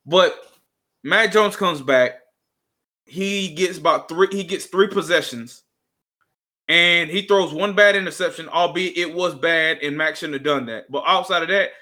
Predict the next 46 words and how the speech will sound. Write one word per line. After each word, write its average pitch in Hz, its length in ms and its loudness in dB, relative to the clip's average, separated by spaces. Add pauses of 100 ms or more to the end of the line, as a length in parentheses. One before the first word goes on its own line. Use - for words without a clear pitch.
(220)
guys 175 300 4
weren't 180 260 -2
getting 156 220 -4
open, 165 300 -2
and 147 240 -8
he 156 100 -4
had 160 180 2
to 143 60 2
run, 143 240 -6
and 143 120 -6
he 156 120 -4
basically 156 340 -4
had 147 60 0
to 135 80 -4
run 143 180 -4
for 135 220 -2
his, 123 80 -8 (120)
or, 131 120 -2
like, 127 200 0
run 147 540 -4 (280)
for 156 180 -2
first 147 260 0
downs, 151 300 0
and 147 120 -6
he 139 60 0
did, 139 260 -2
and 139 140 -2
he 139 60 -4
did 139 180 -2
it 101 100 -10
well. 123 300 -4 (380)
He 170 140 -6
was 156 500 -4
not 165 400 -4
throwing 190 400 -4
as 160 240 0
bad. 131 420 0
He 170 200 -4
only 190 200 -2
had 165 240 -4
one 165 160 -10
bad 156 180 2
interception, 147 480 -6
but 131 240 -8
one 180 200 -4
interception 175 600 -6